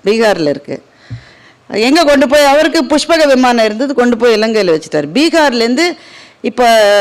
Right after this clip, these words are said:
suppose you are married tomorrow and somebody has abducted you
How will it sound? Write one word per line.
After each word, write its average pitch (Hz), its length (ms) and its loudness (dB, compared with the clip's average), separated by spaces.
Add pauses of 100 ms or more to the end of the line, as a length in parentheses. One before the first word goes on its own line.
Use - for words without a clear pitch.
(300)
suppose 320 360 0
you 339 100 2
are 294 100 2
married 269 340 0 (100)
tomorrow 220 580 0 (760)
and 202 380 -2
somebody 247 380 0
has 226 280 2
abducted 202 600 -2
you 160 180 -2